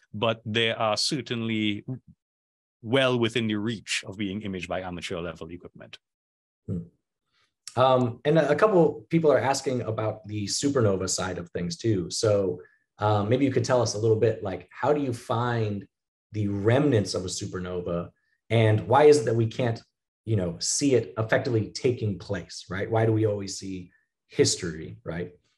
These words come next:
Speaker 2: Uh, maybe you could kind of talk us through those two things.
Speaker 1: Oh, no, I mean, um, it's not actually true that you can't see it taking place.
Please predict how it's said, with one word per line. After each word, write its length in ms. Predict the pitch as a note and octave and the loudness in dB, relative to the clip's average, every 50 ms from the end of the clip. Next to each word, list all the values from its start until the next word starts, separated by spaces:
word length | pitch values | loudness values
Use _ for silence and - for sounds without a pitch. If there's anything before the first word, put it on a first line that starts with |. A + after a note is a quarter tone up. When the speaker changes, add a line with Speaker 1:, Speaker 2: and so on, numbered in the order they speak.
| _ _ - | _ _ -6
Speaker 2:
Uh, 120 | G2 G2 | -4 -2
maybe 200 | F#2 G2+ G#2 G2+ | 0 2 2 2
you 60 | G2 | 0
could 160 | F2 - - - | -2 -2 -2 -2
kind 120 | F#2+ F#2+ | -4 -4
of 60 | E2+ | -4
talk 240 | - - F2+ F2 - | -4 -6 -6 -4 -6
us 80 | F2 E2+ | -8 -8
through 200 | - F#2 F2+ F2 | -8 -8 -6 -6
those 180 | F2+ F2 E2+ | -6 -8 -8
two 160 | - - F#2 | -10 -10 -10
things. 400 | E2 D#2+ C#2+ C#2 D#2+ - - - _ _ _ _ _ _ _ _ _ | -8 -8 -10 -10 -10 -14 -16 -18 _ _ _ _ _ _ _ _ _
Speaker 1:
Oh, 200 | D3+ F3+ D#3 F2+ | -6 -4 -4 -4
no, 200 | G2 C#3+ D#3 F2 | -4 -4 -4 -4
I 80 | F2 | -4
mean, 340 | G#2+ C3+ C#3+ C3 A#2 G#2+ G2+ - _ _ _ | -4 -4 -2 -2 -4 -4 -6 -10 _ _ _
um, 560 | - B2 A#2 A2+ A2+ G#2+ G#2 G2+ G2+ F#2+ E2+ - _ _ _ _ _ _ _ _ _ _ - - _ _ | -2 0 0 0 0 -2 -4 -6 -8 -10 -12 -16 _ _ _ _ _ _ _ _ _ _ -20 -20 _ _
it's 140 | - C3 A#2 | -8 -4 -2
not 160 | C3+ C3+ C#3+ | 0 0 0
actually 720 | D3+ B2+ G#2+ - - - - A#2 A2 A2 A2 G#2+ - - _ _ _ _ _ _ | 0 0 -2 -4 -6 -6 -4 -4 -4 -6 -6 -8 -10 -14 _ _ _ _ _ _
true 300 | - - G3 G3 D#3 A2+ | -4 -2 0 0 0 0
that 160 | G2+ G#2+ G2+ | -2 -2 -2
you 100 | A2+ G#2+ | -2 -6
can't 300 | G#2 - C#3+ B2 A#2 G#2+ | -4 -4 -4 -4 -2 -4
see 220 | - - - A2+ F#2+ | -4 -4 -4 -4 -6
it 120 | F#2+ - | -6 -6
taking 320 | - - - - - F#2 - | -8 -8 -8 -8 -10 -10 -8
place. 340 | - D#3+ D#3 D#3+ - - | -8 -8 -6 -6 -6 -8